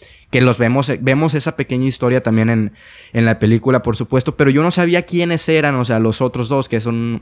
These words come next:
unos gemelos y un amigo también. Entonces, yo no sabía eso, y cuando, a mí lo que me gusta mucho de esta película es el guión, y yo cuan-, o sea, yo cuando la vi no, no recordaba que había ganado mejor guión adaptado, y,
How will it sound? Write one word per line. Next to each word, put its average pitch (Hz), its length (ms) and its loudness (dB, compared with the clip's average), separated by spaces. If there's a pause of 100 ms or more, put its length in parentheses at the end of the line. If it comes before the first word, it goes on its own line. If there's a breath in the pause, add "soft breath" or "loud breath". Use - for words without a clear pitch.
unos 117 260 -2
gemelos 139 640 0
y 113 60 0
un 110 120 0
amigo 110 340 0
también. 147 540 -4 (360 loud breath)
Entonces, 139 220 0
yo 160 80 4
no 214 100 2
sabía 233 360 2
eso, 220 380 2 (100)
y 170 140 2
cuando, 151 880 2
a 127 100 2
mí 143 80 2
lo 175 140 0
que 202 80 0
me 175 80 2
gusta 160 180 0
mucho 170 200 0
de - 20 2
esta 160 160 -2
película 139 640 -2 (100)
es 120 400 0 (220)
el 113 180 2
guión, 131 320 2
y 101 320 0 (240)
yo 117 240 0
cuan-, 151 220 0 (100)
o 135 100 4
sea, 135 100 2
yo 131 120 2
cuando 190 200 2
la 135 100 4
vi 135 140 2
no, 143 360 0
no 131 160 0
recordaba 117 380 0
que - 80 -4
había 117 100 2
ganado 117 240 0
mejor 110 260 -2
guión 110 360 -2 (100)
adaptado, 107 560 0 (640 loud breath)
y, 104 800 4